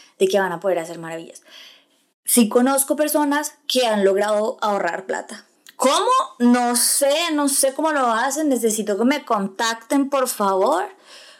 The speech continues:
porque, <laughs> porque realmente yo no, no, no, no la doy. No, <laughs> no, no soy buena con eso. Y es un problema. No, no estoy aquí vanagloriando mi, mi irresponsabilidad.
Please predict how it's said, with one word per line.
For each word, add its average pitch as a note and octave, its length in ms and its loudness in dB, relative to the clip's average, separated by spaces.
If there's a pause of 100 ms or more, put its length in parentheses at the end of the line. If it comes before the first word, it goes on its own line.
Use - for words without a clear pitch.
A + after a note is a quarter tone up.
(220)
porque, B3 340 2 (480)
<laughs> F#4 460 -2
porque C#4 400 0
realmente A#3+ 600 2
yo C4+ 400 0 (100)
no, A#3 500 2
no, G3+ 760 -4 (100)
no, G#3 320 2
no G3+ 300 -2
la A3 180 0
doy. F#3+ 420 -2 (200)
No, F#3+ 540 -6 (140)
<laughs> - 140 -20
no, A3+ 240 4 (160)
no A3+ 220 0
soy G#3+ 140 0
buena G#3 360 -2
con G#3+ 140 -2
eso. F#3 260 -6 (480)
Y G#3+ 140 2
es F#3 100 2
un E3+ 80 -2
problema. E3+ 440 -2 (260)
No, F3+ 240 -8
no E3+ 160 -6
estoy F#3+ 300 2
aquí G3 360 0
vanagloriando F#3+ 1400 -2
mi, F3+ 540 -4
mi F#3 440 -8
irresponsabilidad. F#3 920 -2